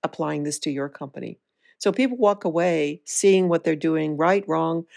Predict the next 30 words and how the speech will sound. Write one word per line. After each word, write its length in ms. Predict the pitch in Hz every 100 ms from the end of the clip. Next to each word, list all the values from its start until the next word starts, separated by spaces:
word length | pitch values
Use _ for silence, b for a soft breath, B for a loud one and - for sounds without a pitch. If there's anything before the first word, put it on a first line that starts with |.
| B B
talking 300 | 156 175 170
to 100 | 170
other 120 | 180
people 340 | 175 185 175 156
in 80 |
other 160 | 156 180
companies, 800 | - 170 185 180 175 175 - - - _ -
getting 320 | 165 160 156
ideas 480 | 151 139 160 196 214
from 180 | 175
them. 280 | 170 170 208 - _ _ _ _
So 200 | - 175
it's 140 | 170 160
very 200 | 156 165
applied 720 | 170 156 165 180 220 226 - b b 170
and 100 | 151
very 180 | 156
personal. 560 | 160 156 156 151 156 165 B B B B B
Third 300 | 214 233 233
is 400 | 185 185 - - - _
they 140 | 190 175
are 240 | 180 180
mixed 300 | 170 175 -
up 120 | 170
with 120 | 175 160
other 180 | 156
people, 480 | 165 175 165 165 180
so 160 | 220 175
they 140 | 170
can 240 | 165 165